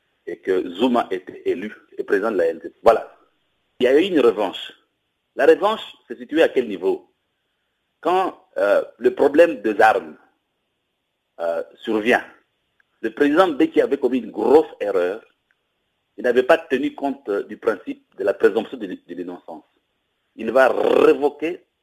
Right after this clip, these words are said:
son vice-président qui n'avait jamais été entendu et jamais été, euh, jugé.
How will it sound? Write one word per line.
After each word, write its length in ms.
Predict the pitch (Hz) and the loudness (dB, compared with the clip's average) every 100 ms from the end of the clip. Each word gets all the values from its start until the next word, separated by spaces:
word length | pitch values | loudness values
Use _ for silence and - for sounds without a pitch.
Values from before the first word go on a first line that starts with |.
| _ | _
son 240 | 101 95 - | -20 -18 -18
vice-président 680 | - - - 104 92 101 131 _ _ _ | -16 -16 -10 -10 -8 -12 -14 _ _ _
qui 60 | 95 | -10
n'avait 400 | 107 98 127 110 | -8 -4 -2 -2
jamais 360 | 87 135 160 - | 2 2 2 -4
été 280 | 117 139 131 | -6 0 0
entendu 540 | 107 - 104 101 131 | 0 -6 -8 -8 -10
et 140 | 95 90 | -10 -12
jamais 420 | 85 95 120 139 | -2 0 2 0
été, 560 | - 95 - 113 113 _ _ - | -6 -10 -6 -6 -6 _ _ -6
euh, 140 | 92 | -6
jugé. 540 | 90 87 90 80 85 | -6 -10 -16 -12 -12